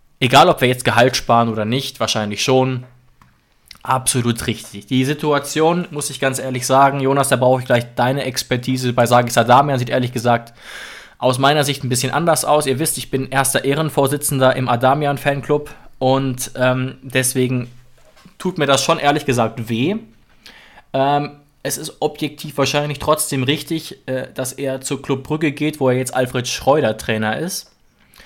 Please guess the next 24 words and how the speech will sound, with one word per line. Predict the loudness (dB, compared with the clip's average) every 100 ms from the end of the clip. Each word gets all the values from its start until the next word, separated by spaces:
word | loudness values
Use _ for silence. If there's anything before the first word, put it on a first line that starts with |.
| -20 -20 -20 _ _ -8
Man | 0
muss | 2 2
aber | 4 4
sagen, | 6 4 4 0
und | 2
das | 2 2
finde | 0 0
ich | 0
schon | 2 2 0
krass | -6 -2 0 0
auf | -2 -2
eine | -2 -2
Art, | 0 0 -2 -8 _ _ _ _ -14 -2
ähm, | -2 0 -4 -8 -18 _ _ _ _ _ _ -2
dass | 0 2
er | 2
nicht | 0 -2
nur | 0
für | 2
sechs | 0 0
Monate | -2 -2 -2
verliehen | -4 -2 -2 -2 -2
wurde, | -4 -4 -2 -2
sondern | -2 -2 0 -2 -2